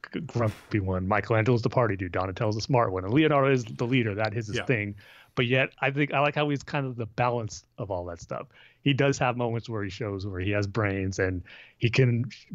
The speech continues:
Speaker 1: show his angry side too and have some fun. Maybe not much as a party goer like Michelangelo, but I think he's a good balance of all those qualities.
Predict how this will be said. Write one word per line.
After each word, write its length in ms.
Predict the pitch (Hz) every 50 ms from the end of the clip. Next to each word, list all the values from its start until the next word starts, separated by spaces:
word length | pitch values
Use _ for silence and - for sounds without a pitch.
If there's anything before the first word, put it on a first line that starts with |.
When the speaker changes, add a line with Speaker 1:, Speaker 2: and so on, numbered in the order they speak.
| 143 -
Speaker 1:
show 320 | - - - 120 135 139
his 120 | 143 147
angry 280 | 170 190 208 196 208 175
side 300 | - - 135 120 120 110
too 320 | - 185 170 147 135 127 120 220 285 _ - -
and 320 | 247 277 311 294 262 269 - -
have 180 | - 196 190 170
some 160 | - 170 151
fun. 260 | - 151 139 143 139
Maybe 180 | 139 139 139 143
not 240 | 151 113 127 151
much 160 | 139 143 135 151
as 100 | 139 135
a 80 | 139 120 - _ _ - - - _ -
party 260 | - 160 147 147 143
goer 220 | 139 143 139 131 131
like 180 | 131 123 131
Michelangelo, 720 | 131 127 131 - 139 131 131 127 120 110 107 104 101 98 101
but 240 | 101 101 107 107 113
I 100 | 135 151
think 180 | 160 180 170
he's 180 | 175 170 147 127
a 80 | 131 113 113 - - - _ _ _ _ _ _ _ _ _ _ _ _ -
good 240 | - 165 160 151 135
balance 380 | 135 143 139 135 131 123 - -
of 100 | 127 120
all 120 | 117 120
those 140 | 120 117 107
qualities. 580 | - - 131 123 117 113 107 107 101 101 101